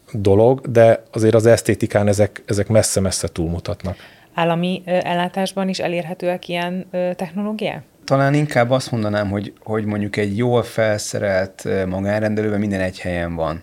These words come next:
Speaker 2: Mhm.
Speaker 3: És hogyha mondjuk a, a szájsebész a, a,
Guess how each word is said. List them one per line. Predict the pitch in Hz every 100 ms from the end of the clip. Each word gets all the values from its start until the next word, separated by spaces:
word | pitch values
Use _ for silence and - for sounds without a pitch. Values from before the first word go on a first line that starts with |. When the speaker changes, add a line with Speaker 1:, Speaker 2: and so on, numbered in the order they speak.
| _ 190
Speaker 2:
Mhm. | 170 175 185
Speaker 3:
És | 98 95
hogyha | - 98 101
mondjuk | 101 98 95 -
a, | 92 92 92 95 - 90 87 90
a | 95 _
szájsebész | - - 104 95 110 95 95 95 - - -
a, | 95
a, | 92 90 90 - _ _ _ - 87 90